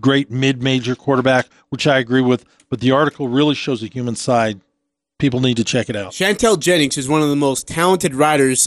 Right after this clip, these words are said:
Speaker 2: of any business, but when you put her on The Athletic, that's quite an elite list. Has, uh, wrote this article on Jordan Love. It's called Driven by Loss But Not Defined by It, Utah State's Jordan Love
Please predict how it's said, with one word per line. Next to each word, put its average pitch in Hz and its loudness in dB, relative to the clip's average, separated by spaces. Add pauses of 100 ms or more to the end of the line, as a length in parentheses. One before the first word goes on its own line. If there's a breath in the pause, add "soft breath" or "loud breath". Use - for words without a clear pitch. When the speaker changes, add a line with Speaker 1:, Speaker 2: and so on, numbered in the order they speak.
Speaker 2:
of 135 0
any 151 2
business, 135 0
but 135 0
when 139 2
you 143 2
put 151 -4
her 160 4
on 147 4
The 143 2
Athletic, 127 0
that's - -2 (160)
quite 139 0
an 131 0
elite 131 -2
list. 123 -2 (380 soft breath)
Has, 156 0
uh, 147 4
wrote 175 0
this - -8
article 170 0
on 151 0
Jordan 151 0
Love. 180 2
It's 123 -10
called 131 -6
Driven 233 0
by 180 2
Loss 165 0
But 156 -4
Not 156 -2
Defined 147 -2
by 120 -2
It, 123 -6
Utah 135 -6
State's 131 -6
Jordan 131 -6
Love 127 -2